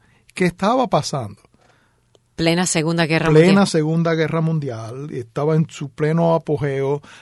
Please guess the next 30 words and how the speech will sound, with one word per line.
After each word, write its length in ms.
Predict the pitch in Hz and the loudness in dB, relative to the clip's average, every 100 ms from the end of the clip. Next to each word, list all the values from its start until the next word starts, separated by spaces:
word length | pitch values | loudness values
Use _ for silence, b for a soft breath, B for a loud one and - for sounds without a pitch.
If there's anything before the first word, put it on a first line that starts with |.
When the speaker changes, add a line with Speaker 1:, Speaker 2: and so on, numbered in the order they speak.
| B | B
Speaker 1:
la 180 | 139 131 | -8 -4
lucha 400 | 131 156 - 170 | -2 -2 0 -2
contra 400 | 147 139 135 135 | -2 -4 -4 -6
el 100 | 131 127 | -4 -6
nazismo 680 | 127 - 165 139 170 170 | -6 -4 -2 2 2 0
alemán. 580 | 147 127 123 127 131 160 - B B B | -2 -6 -8 -6 -6 -8 -10 B B B
Eh, 120 | - | -10
millones 540 | 120 127 135 139 175 175 | -8 -6 -4 0 4 4
de 80 | 170 | 4
personas 460 | 160 151 175 175 | 2 0 2 2
estaban 340 | 147 156 156 147 | 2 2 2 2
muriendo, 540 | 135 123 123 113 - | 0 -2 -6 -8 -10
no 220 | 135 143 | -6 -2
dos 180 | 165 170 | -2 -4
o 60 | 139 | -6
tres. 380 | - 113 113 - B B | -10 -14 -14 -18 B B
Solamente 520 | - 160 160 170 165 | -4 0 0 0 0
en 60 | 156 | 0
la 100 | 143 | 0
batalla 480 | 135 123 156 180 170 | -2 0 2 2 2
de 100 | 147 | -2
Stalingrado, 840 | - 135 123 120 135 147 135 120 - | -4 -6 -6 -6 -2 0 0 -4 -8
mientras 640 | 135 151 143 - 135 123 - | -4 -2 -4 -6 -12 -12 -12
Luis 340 | 170 160 185 151 | -2 2 2 0
estaba 380 | - 165 170 | -2 0 2
hablando, 360 | 160 175 160 139 | 0 0 -2 -4
murieron 360 | 127 135 156 156 | -6 -4 -2 -2
casi 260 | 156 156 | -4 -4
dos 180 | 143 151 | -2 0
millones 720 | 151 139 123 135 165 170 160 | 0 -4 -6 0 2 2 -2